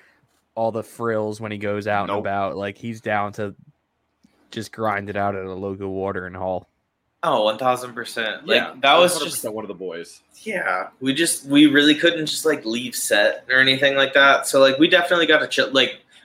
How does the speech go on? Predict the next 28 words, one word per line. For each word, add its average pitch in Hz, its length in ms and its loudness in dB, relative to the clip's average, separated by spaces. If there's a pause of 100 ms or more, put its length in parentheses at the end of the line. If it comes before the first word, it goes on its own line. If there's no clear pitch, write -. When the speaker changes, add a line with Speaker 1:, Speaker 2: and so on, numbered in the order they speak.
Speaker 3:
luckily 170 800 4
the, 117 360 4
um, 98 520 0 (260)
the 117 140 0
Ice 208 240 2
Palace 131 560 0
where 120 200 0
we 110 120 -2
shot 110 480 0
in 113 520 -4
<laughs> - 60 -8
North 120 200 -2
Charleston, 117 500 0 (100)
um, 101 400 2 (180)
<clears throat> 107 360 -2
which 107 180 -6
is 104 200 -8
where 101 120 2
I 98 140 2
grew 90 180 -2
up 104 180 -2
and 90 200 -4
the 82 40 2
ice, 87 280 -2 (100)
only 92 300 -4
ice 80 180 -6
rink 104 180 -10
here, 95 240 -6